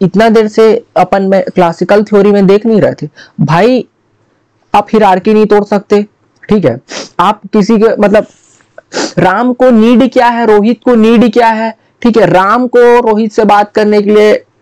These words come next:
<clears throat> मिडिल level का help लेना पड़ेगा, बिना उसके बात नहीं होगा। top level और lower level बात नहीं कर सकते। मतलब देख रहे हो कितना रिजिड है भाई classical theory। भाई personal informal तो होने ही नहीं दे रहा है, Informal तो होने ही नहीं दे रहा है।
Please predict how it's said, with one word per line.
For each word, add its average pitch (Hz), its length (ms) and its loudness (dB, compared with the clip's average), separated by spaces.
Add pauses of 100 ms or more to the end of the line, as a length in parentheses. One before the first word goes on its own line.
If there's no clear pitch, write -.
(220)
<clears throat> 196 220 -2 (200)
मिडिल 185 240 2
level 208 280 2
का 202 120 -2
help 185 320 -2
लेना 202 320 2 (200)
पड़ेगा, 190 420 0 (360)
बिना 190 240 2
उसके 202 260 0
बात 190 260 0
नहीं 202 160 0
होगा। 190 180 2
top 196 360 -2
level 202 320 2
और 196 100 2
lower 190 280 2
level 190 280 2
बात 180 260 0
नहीं 190 120 0
कर 190 140 0
सकते। 190 260 -2
मतलब 220 260 0
देख 269 240 0
रहे 262 80 0
हो 202 60 -2
कितना 165 500 -2
रिजिड 226 500 2
है 240 60 0
भाई 180 300 -2
classical 190 640 0
theory। 190 340 2 (380)
भाई 220 200 2
personal 214 680 -2
informal 254 760 2
तो 247 220 0
होने 214 300 0
ही 294 120 2
नहीं 294 200 2
दे 226 140 2
रहा 143 140 0
है, 131 180 -12 (280)
Informal 247 540 0
तो 247 140 0
होने 226 240 0
ही 285 100 4
नहीं 285 200 2
दे 240 140 2
रहा 143 120 0
है। 139 120 -10